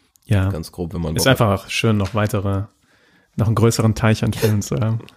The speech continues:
Speaker 2: <laughs> Damit man noch mehr Auswahl hat, ja.
Speaker 1: Ja, ja, genau.
Speaker 2: Ja, ja.
Speaker 1: Das ist schlimm mit der Auswahl.
Speaker 2: Das ist schön. Und jetzt gehen wir endlich zu fucking Californication.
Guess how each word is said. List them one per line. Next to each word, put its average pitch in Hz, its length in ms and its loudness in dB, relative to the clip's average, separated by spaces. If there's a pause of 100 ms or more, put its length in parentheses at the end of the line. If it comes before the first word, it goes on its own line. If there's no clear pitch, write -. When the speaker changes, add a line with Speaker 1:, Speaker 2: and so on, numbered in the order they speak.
Speaker 2:
<laughs> - 260 -12
Damit 98 240 0
man 98 220 4
noch 101 180 2
mehr 92 220 2
Auswahl 87 420 -2
hat, 87 160 -6
ja. 85 200 -6 (120)
Speaker 1:
Ja, - 220 2
ja, 104 160 -2
genau. 104 320 0 (540)
Speaker 2:
Ja, 101 180 2
ja. 87 300 -2 (480)
Speaker 1:
Das 104 160 -2
ist 110 80 4
schlimm 104 240 2
mit 98 100 2
der 107 120 2
Auswahl. 104 340 -2 (260)
Speaker 2:
Das 90 220 -4
ist 90 160 -10
schön. 78 260 -8 (540)
Und 104 140 4
jetzt 107 200 2
gehen 101 200 2
wir 95 360 4 (600)
endlich 92 280 -2
zu 90 220 0
fucking - 480 -6
Californication. 87 760 -4